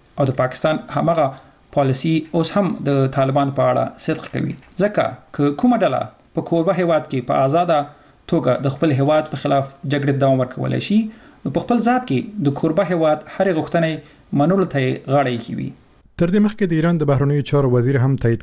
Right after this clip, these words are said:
Speaker 2: کړې وه چې دوی له طالبانو سره یو لړ تماسونه لري. د ګاونډیو هیوادونو دغه ډول بیانونه څومره د افغانستان د سولې په پروسه کې د دوی مثبت یا هم منفي نقش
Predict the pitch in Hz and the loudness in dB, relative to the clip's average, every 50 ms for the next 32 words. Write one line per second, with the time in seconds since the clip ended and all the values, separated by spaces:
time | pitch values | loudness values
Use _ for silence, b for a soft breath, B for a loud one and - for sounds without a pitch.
0 | - - 131 127 117 113 117 113 - - 123 110 104 113 139 165 165 156 147 131 | -2 0 2 2 2 2 0 0 0 0 -2 0 2 2 2 2 2 2 0 0
1 | - 127 120 117 113 127 135 139 135 - - 120 123 123 123 B B B B B | 2 2 2 2 2 2 2 0 0 0 0 0 0 0 -2 B B B B B
2 | 123 127 120 120 120 120 131 - 113 - - 123 123 123 117 117 - - 147 131 | 0 2 4 4 4 2 2 0 -2 -2 0 2 2 2 0 0 0 0 2 2
3 | 117 110 117 120 147 143 104 - - - B B B B B B B B 131 165 | 4 4 2 2 2 2 -2 -4 -8 -20 B B B B B B B B 0 0
4 | 175 165 196 190 185 180 175 202 226 226 202 190 196 175 156 151 175 175 170 147 | 0 2 2 2 4 4 2 2 2 2 2 2 4 2 2 2 2 2 0 2
5 | 156 160 160 151 143 151 143 147 147 131 110 123 127 127 127 143 160 160 147 135 | 0 0 0 2 2 2 2 2 2 2 2 2 2 2 2 2 2 2 0 -2
6 | - - - 208 220 208 165 143 127 123 117 127 123 120 117 - 170 170 147 139 | -2 0 0 2 2 2 2 2 2 2 2 0 0 0 0 0 0 0 2 0
7 | 127 - - - 185 185 185 175 - - - 135 127 117 - 135 127 123 - 123 | -2 -2 -2 0 0 2 2 0 0 0 -2 0 0 0 0 -2 -2 -2 0 -2
8 | 120 - - 127 139 135 170 170 160 147 - - 139 160 175 - - B B B | -2 -2 0 -2 0 2 2 2 2 0 -2 -2 -2 -2 -2 -2 -6 B B B
9 | B B B B 139 147 156 135 160 165 139 120 113 117 117 120 117 - - 156 | B B B B 0 2 2 2 2 2 0 2 2 2 2 2 0 0 0 2
10 | 143 139 151 160 - - - - | 2 2 2 0 -2 -4 -10 -14